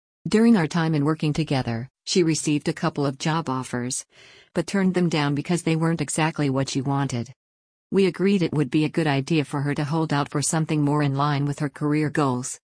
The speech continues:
especially since she already had a job providing good income.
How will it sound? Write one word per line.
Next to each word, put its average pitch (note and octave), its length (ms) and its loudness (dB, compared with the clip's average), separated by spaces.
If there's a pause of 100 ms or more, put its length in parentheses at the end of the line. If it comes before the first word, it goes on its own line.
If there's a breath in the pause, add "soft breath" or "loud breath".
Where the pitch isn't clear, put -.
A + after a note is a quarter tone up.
(500 loud breath)
especially F3+ 580 0
since D#3+ 280 0
she - 180 -2
already D#3 420 0
had C#3 140 -2
a C3 60 0
job D#3 320 -2
providing C#3+ 480 0
good D3+ 180 0
income. C3+ 520 0